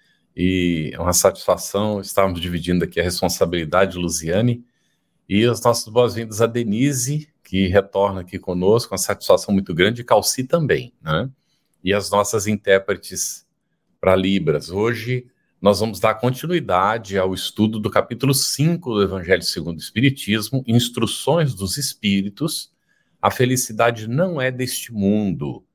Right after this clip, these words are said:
É o item vinte. Muita gente, às vezes, atribui, até o mesmo lá no passado, provavelmente alguma palestra,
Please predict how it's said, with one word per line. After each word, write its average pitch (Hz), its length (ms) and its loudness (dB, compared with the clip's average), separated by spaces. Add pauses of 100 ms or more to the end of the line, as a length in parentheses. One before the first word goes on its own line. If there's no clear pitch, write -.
(500)
É 87 100 2
o 87 100 6
item 107 320 2
vinte. 104 500 -4
Muita 110 540 0
gente, 98 420 -4
às 95 140 0
vezes, 101 240 -2
atribui, 110 540 -2
até 113 180 -2
o 123 80 0
mesmo 113 260 -4
lá 110 80 2
no 113 80 -4
passado, 104 460 -2
provavelmente 101 600 0
alguma 101 260 0
palestra, 101 600 -2